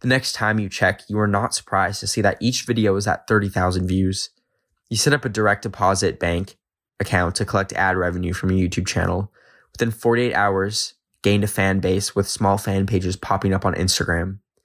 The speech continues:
You find it hilarious how there's fan pages for almost anything.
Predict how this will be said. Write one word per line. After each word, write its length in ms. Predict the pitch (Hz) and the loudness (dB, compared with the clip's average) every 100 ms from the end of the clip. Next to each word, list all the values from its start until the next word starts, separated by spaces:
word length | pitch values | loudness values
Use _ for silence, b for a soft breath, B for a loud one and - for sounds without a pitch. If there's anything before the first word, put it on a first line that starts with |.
| b b b b | b b b b
You 60 | - | -10
find 260 | - 120 147 | -2 0 0
it 100 | 113 | -2
hilarious 500 | 95 104 123 95 - | -2 2 2 2 0
how 100 | 104 | 2
there's 220 | 98 - | 2 0
fan 360 | - - 98 101 | -6 -2 0 2
pages 260 | 98 95 | 0 -2
for 140 | 95 92 | -2 0
almost 240 | 92 - - - | 0 -2 -6 -4
anything. 580 | 104 123 107 73 73 | 0 0 0 -6 -8